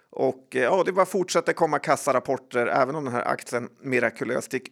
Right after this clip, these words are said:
upp, eh, till en början i morse, eh, vilket jag inte förstod. Eh, det här är ju trots då att omsättningen sjunker, vinsten sjunker och, eh, firma Fredrik Palm, V D:n med, eh, sin C F O Christian Lustin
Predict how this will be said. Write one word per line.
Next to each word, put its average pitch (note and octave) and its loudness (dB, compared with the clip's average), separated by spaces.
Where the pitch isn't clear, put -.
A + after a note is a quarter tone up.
upp, F3+ -2
eh, A2+ 0
till B2+ -8
en A2 -2
början A2+ -2
i A2+ -6
morse, A2+ -4
eh, G#2 0
vilket - -8
jag G#2 -2
inte A#2+ -4
förstod. G2+ -8
Eh, A2+ 0
det - 2
här D#3 6
är F3 4
ju F#3 4
trots D#3+ -4
då - 2
att - 0
omsättningen F#3 0
sjunker, B2+ 0
vinsten D#3 -2
sjunker A2+ -4
och, C3+ -6
eh, A#2+ -2
firma C#3 0
Fredrik C3+ -2
Palm, D3+ -2
V B2+ 0
D:n C3+ -6
med, C3 -6
eh, - -6
sin F#3+ -6
C - 0
F G#3 4
O C3 6
Christian D3 4
Lustin B2+ 0